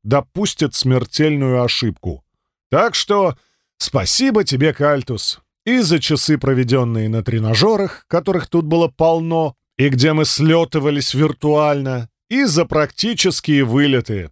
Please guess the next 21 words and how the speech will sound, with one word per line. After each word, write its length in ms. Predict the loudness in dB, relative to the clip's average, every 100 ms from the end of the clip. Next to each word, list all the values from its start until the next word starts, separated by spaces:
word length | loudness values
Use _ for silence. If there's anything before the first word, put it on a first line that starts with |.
| -4
позволявшие 720 | 0 2 2 0 -2 -4 -2
юнцам 580 | 0 0 0 0 0 0
моего 360 | 0 0 0
звена 540 | 0 -2 0 0 0 -4 _ _
хоть 340 | -2 -2 -2
немного, 640 | -2 0 0 2 2 0 0
но 160 | 0 -2
привыкнуть 800 | 0 -2 2 0 0 -2 -2
к 80 | -4
своим 420 | -4 0 0 2
машинам. 720 | 0 0 -2 0 0 -2 -6 -12 _ _ _ _ _ -2
Да, 420 | 2 2 0 -6 _
я 340 | -4 0 2 0
не 80 | -2
оговорился. 840 | 0 0 0 0 -2 -4 -6 -8 _ _ _ -2
Меня, 580 | 0 2 2 2 0 -6 _ _
как 260 | -2 0 0
и 60 |
большую 440 | 0 0 0 0 -2
часть 300 | 0 -2 -2
ветеранов, 640 | -4 0 2 2 0 -4